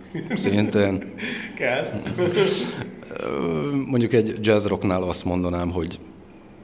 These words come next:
Speaker 1: hét év, nyolc. <laughs> Tehát azért itt a mű-, műfaj-, műfajoknál is, ö, ö, tehát vannak, ö, technikai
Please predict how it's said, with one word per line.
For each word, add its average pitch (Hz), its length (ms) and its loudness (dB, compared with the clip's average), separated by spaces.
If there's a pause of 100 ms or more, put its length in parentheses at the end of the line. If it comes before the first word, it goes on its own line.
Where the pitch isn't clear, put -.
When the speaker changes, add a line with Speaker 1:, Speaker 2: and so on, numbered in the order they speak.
(160)
Speaker 1:
hét 87 280 -2
év, 92 160 -6 (580)
nyolc. 82 460 -2 (280)
<laughs> - 340 -8
Tehát 214 160 4
azért 117 260 8
itt 123 200 6
a 123 160 8
mű-, 123 240 8
műfaj-, 113 480 8
műfajoknál 104 640 6
is, 95 240 0
ö, 95 40 6 (1400)
ö, - 80 -10 (440)
tehát 90 240 -2 (240)
vannak, 98 380 6
ö, 98 260 2 (200)
technikai 95 840 4